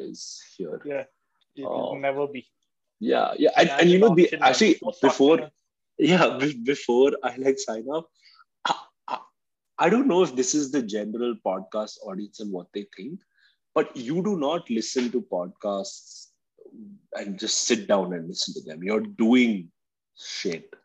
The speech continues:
Speaker 1: and listening
Speaker 2: Yeah.
Speaker 1: to them.
Speaker 2: Yeah.
Speaker 1: Please don't sit for two hours
Speaker 2: That
Speaker 1: and just waste your time
Speaker 2: That's what I
Speaker 1: <laughs> because
Speaker 2: do.
Speaker 1: that's just stupid. That's what my dad was telling me this today. So, uh,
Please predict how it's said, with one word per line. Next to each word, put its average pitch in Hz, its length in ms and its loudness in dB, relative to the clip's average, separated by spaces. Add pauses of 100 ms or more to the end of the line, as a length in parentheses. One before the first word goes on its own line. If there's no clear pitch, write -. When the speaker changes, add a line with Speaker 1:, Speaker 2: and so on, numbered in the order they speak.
(140)
Speaker 1:
and 90 400 -8
listening 165 240 -6
Speaker 2:
Yeah. 131 140 -2
Speaker 1:
to - 100 -20
them. - 120 -20 (320)
Speaker 2:
Yeah. 147 140 -4 (120)
Speaker 1:
Please 139 260 8
don't 117 320 4 (120)
sit - 300 -4
for 95 120 -4
two 95 180 -2
hours 85 640 -10 (140)
Speaker 2:
That 139 180 -8 (160)
Speaker 1:
and - 80 -20 (100)
just - 240 -16
waste - 260 -10
your - 100 -12
time - 400 -2
Speaker 2:
That's 185 200 4
what - 120 4
I 156 40 2
Speaker 1:
<laughs> - 20 2
because 143 120 4
Speaker 2:
do. 143 60 -2
Speaker 1:
that's 120 220 2
just 143 200 2
stupid. 104 380 -2 (360)
That's 175 160 4
what 196 100 4
my 165 140 4
dad 139 240 4
was 185 140 -8
telling 135 220 -2
me 151 80 -2
this 135 220 -6
today. 110 240 -4
So, 110 280 -6 (500)
uh, 101 120 -2